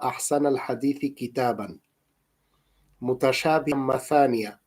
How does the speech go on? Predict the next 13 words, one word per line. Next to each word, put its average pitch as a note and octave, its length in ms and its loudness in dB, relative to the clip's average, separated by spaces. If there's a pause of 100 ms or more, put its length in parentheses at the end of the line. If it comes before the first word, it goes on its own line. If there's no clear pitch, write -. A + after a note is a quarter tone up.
(440)
তাকশাইরু D3 760 4
মিনহু C#3 320 6
জুলুদুল C#3 560 2
লাযিনা C3+ 380 2
ইয়াখশাউনা C3 560 0
রাব্বাহুম A#2+ 540 0 (1120)
সুম্মা D#3 280 6
তালিনু C#3 560 4
জুলুদুহুম C3+ 560 2
ওয়া B2 120 2
কুলুবুহুম B2+ 540 0
ইলা A#2+ 220 2
যিকরিল্লাহ A#2+ 600 -2